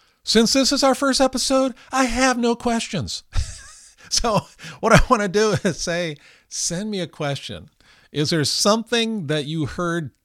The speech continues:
today in this program that you've got a question about? Is it spurred a question? Do you have a question about, um, intimacy with Christ, about relationship with Christ, about performance Christianity, which,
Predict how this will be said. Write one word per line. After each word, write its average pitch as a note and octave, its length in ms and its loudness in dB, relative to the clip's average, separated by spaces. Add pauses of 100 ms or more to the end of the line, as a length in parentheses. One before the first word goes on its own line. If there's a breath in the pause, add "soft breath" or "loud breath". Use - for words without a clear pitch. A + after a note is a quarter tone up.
(240)
today A2 680 0 (680)
in B2 180 -4
this D#3 200 -2
program A#2+ 640 -4
that G#2+ 340 -6
you've C3 480 -12
got B2+ 140 -4
a A#2 40 -4
question G#2 400 -8
about? F2 240 -10
Is F2 100 -12
it A2 120 -8
spurred E3 420 -2
a D#3 60 -2
question? G#2+ 500 -6 (400 loud breath)
Do C3+ 80 -6
you D3+ 80 0
have E3+ 100 0
a D3+ 40 -6
question D#3+ 400 -4
about, B2+ 300 -4 (260)
um, A#2 460 -8 (120)
intimacy D3 580 -2
with A#2 300 -6
Christ, E2+ 560 -12
about C#3 340 -8
relationship C3+ 720 -6
with G2+ 160 -14
Christ, - 360 -14
about D#3+ 320 -2 (480 soft breath)
performance E3 500 -2
Christianity, E3+ 800 -4
which, A#2 240 -4